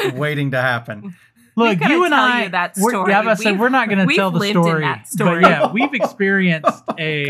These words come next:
Speaker 2: God.
Speaker 3: one of these exchanges where there was, like, what, a twenty dollar?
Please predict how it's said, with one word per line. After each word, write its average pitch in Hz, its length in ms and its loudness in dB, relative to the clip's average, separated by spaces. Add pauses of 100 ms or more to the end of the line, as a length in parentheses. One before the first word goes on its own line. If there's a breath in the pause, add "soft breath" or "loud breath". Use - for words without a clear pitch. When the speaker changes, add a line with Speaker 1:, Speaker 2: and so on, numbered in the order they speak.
(140)
Speaker 2:
God. 127 60 -20 (360)
Speaker 3:
one 170 160 0
of 156 120 0
these 160 200 0
exchanges 147 580 -8
where 143 140 -8
there 147 160 -6
was, 147 160 -8
like, 143 180 -6
what, 147 140 -6
a 123 80 -8
twenty 165 380 -6
dollar? 165 520 0